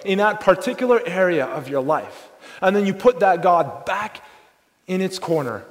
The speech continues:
in your mental space and forget about him until you need him again. In light of that, suddenly it becomes crystal clear what the difference is between the first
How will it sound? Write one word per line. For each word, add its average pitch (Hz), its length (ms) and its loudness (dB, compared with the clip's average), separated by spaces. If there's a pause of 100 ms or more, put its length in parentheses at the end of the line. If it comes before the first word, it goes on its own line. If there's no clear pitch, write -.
(120)
in 151 140 -6
your 143 100 -4
mental 135 300 -4
space 110 540 -4
and 202 200 -4
forget 151 380 0
about 113 300 -2
him 101 100 -8 (140)
until 151 260 -4
you 127 140 -6
need 127 180 -8
him 113 80 -10
again. 107 340 -6 (2250)
In 208 100 0
light 233 220 6
of 233 120 4
that, 202 200 4
suddenly 220 400 2
it 175 80 -4
becomes 185 480 -6 (220)
crystal - 500 -2
clear 202 540 -2 (160)
what 156 140 0
the 170 40 -2
difference 180 440 -2
is 190 300 -4
between 190 420 -6
the 160 80 -2
first - 480 -8